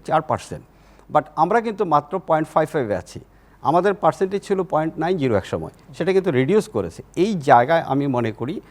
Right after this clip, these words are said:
সরকারের সহযোগিতা আমাদের লাগবে। যেমন জীবন বীমা কোম্পানিগুলো যেভাবে এগোচ্ছে,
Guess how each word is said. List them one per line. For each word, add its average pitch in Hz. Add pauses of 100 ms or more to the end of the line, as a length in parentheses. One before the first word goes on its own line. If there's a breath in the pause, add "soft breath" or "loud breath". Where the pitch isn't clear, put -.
(240 soft breath)
সরকারের 190
সহযোগিতা 156
আমাদের 120
লাগবে। 98 (480 soft breath)
যেমন 165
জীবন 170
বীমা 220
কোম্পানিগুলো 190
যেভাবে 156
এগোচ্ছে, 131